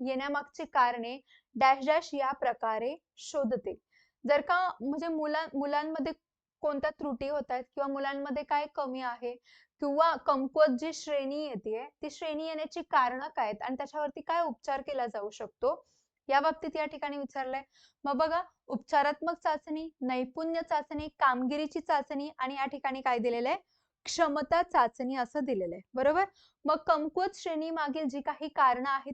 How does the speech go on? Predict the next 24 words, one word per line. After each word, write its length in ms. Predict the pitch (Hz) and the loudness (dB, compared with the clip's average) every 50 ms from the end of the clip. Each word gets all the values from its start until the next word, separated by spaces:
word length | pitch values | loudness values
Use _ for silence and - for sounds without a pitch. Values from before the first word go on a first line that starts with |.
| - | -8
ती 80 | - 277 | -8 -4
कारणं 380 | - 294 262 233 226 240 262 294 | 0 2 2 2 2 -2 -6 -8
शोधणं 580 | - - - 330 311 277 226 277 226 214 233 269 - _ _ _ _ _ _ | -10 -6 -2 0 2 2 2 0 -2 -4 -4 -6 -8 _ _ _ _ _ _
आणि 180 | - - 262 285 | -4 -2 -2 -2
ती 200 | 269 - 330 330 | -2 -2 -4 -2
कारणं 420 | 330 - 320 277 269 262 269 302 339 | 0 2 2 2 2 2 -2 -6 -6
शोधल्यानंतर 720 | - - 320 269 220 233 269 277 277 269 247 226 - - | -6 -4 -2 -2 -2 0 -2 -2 -4 -4 -6 -6 -6 -6
त्यांच्यामध्ये 600 | - - 277 269 254 - 294 285 294 285 311 320 | -4 -4 -4 -4 -2 -4 -4 -2 -2 -2 -4 -4
काय 260 | 320 _ - 294 320 | -4 _ 0 0 0
सुधारणा 480 | 330 - 349 269 311 302 302 269 277 285 | 0 0 -4 -4 -2 -2 -4 -4 -6 -4
करता 320 | - 302 269 254 - - | -2 -2 -2 -2 -2 -2
येईल, 220 | 240 220 226 262 277 - _ - - _ _ - | 0 0 0 -2 -4 -6 _ -20 -20 _ _ -2
याच्यावर 340 | 262 262 262 - 302 311 330 320 - | 0 0 2 2 2 2 2 2 0
उपाययोजना 760 | 285 240 - - 262 269 285 302 311 302 254 - 294 294 302 | -4 -2 2 4 4 4 4 2 -2 -2 -4 -4 -6 -6 -4
करणं, 360 | 285 277 254 233 226 233 269 302 - - | -2 -2 -4 -2 -4 -4 -6 -6 -6 -6
उपचार 420 | 254 233 - _ - 302 285 285 | -6 -6 -6 _ -2 0 0 0
करणं, 300 | - - 262 226 220 226 | -2 -4 -6 -4 -4 -6
म्हणजेच 340 | 233 247 247 233 269 269 - - | -6 -6 -4 -4 -4 -6 -4 -2
काय 140 | 277 262 | -2 -2
असणार 300 | 254 254 - 269 254 247 | -2 -4 -6 -6 -4 -4
आहे? 100 | 254 254 254 | -4 -4 -4
उपचारात्मक 1040 | - 262 226 - - 311 302 285 - - 294 254 233 233 220 220 220 240 240 277 269 _ _ _ _ _ _ _ _ _ _ - | -6 -6 -6 -6 -8 -8 -8 -8 -4 -2 0 0 2 2 0 -2 -2 -6 -8 -8 -8 _ _ _ _ _ _ _ _ _ _ 2
चाचणी 440 | 269 254 247 254 254 262 226 220 208 | 2 2 2 2 -2 -10 -10 -8 -10
असणार 340 | 190 190 _ - 240 - | -12 -14 _ -20 -20 -20